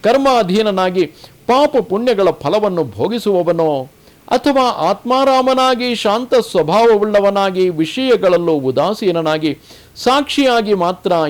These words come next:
ಇರುವವನೋ ಎಂಬುದು ಕೂಡ ನಮಗೆ ತಿಳಿಯದು. ಒಂದು ಪಕ್ಷ ಇವೆರಡೂ ನಿನ್ನಲ್ಲಿದ್ದರೂ ಅದರಲ್ಲಿ ವಿರೋಧವೇನಿಲ್ಲ, ಏಕೆಂದರೆ ನೀನು ಸ್ವಯಂ ಭಗವಂತನೇ ಆಗಿರುವೆ. ನಿನ್ನ ಗುಣಗಳು ಅಗಣಿತವಾಗಿವೆ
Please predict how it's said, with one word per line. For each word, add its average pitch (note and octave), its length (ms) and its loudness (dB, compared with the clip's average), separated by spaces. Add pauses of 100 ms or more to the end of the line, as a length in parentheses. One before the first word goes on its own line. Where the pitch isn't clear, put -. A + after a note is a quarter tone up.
ಇರುವವನೋ D#3 800 -2 (120)
ಎಂಬುದು D#3 420 -2
ಕೂಡ C3+ 260 -2
ನಮಗೆ C3 520 -2
ತಿಳಿಯದು. B2 460 -4 (600)
ಒಂದು F#3 220 0
ಪಕ್ಷ - 320 -2
ಇವೆರಡೂ F#3+ 800 2
ನಿನ್ನಲ್ಲಿದ್ದರೂ D3+ 1080 -2 (300)
ಅದರಲ್ಲಿ E3+ 440 2
ವಿರೋಧವೇನಿಲ್ಲ, C#3+ 1000 -2 (460)
ಏಕೆಂದರೆ D3+ 560 0 (300)
ನೀನು A3+ 340 0
ಸ್ವಯಂ G3 540 0
ಭಗವಂತನೇ E3+ 640 -2
ಆಗಿರುವೆ. C3+ 580 -2 (440)
ನಿನ್ನ C4 300 0 (100)
ಗುಣಗಳು G#3+ 640 2
ಅಗಣಿತವಾಗಿವೆ F#3 920 0